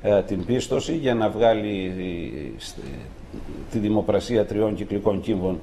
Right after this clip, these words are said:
ε, κόμβων, α, στα Τρίκαλα, ο Χρήστος Μιχαλάκης εκεί, ε, σε κέρια σημεία, στην είσοδο της πόλης,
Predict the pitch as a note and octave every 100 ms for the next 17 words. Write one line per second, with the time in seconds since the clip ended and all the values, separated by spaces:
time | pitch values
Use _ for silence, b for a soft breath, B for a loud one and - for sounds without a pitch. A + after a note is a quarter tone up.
0 | - A2+ A2 G#2+ A#2 G#2+ F#2+ E2+ B B
1 | - G2 G2 F2+ - G2+ F#2 A2 A2+ -
2 | D2+ E2 E2+ - G1+ - - B B -
3 | A2+ G#2+ A2+ G2 G2 F#2+ F#2+ G2+ - -
4 | - G2+ D3+ E3 E3 B - A#2+ B2+ A2+
5 | G2+ G2 - A2 G#2 F#2+ G2 C3+ B2 A#2
6 | G2 - F2+ G#2+ C#3+ D#3 - A2 A#2+ A2+
7 | G2 F#2+ F2+ - B2 C#3+ E3 -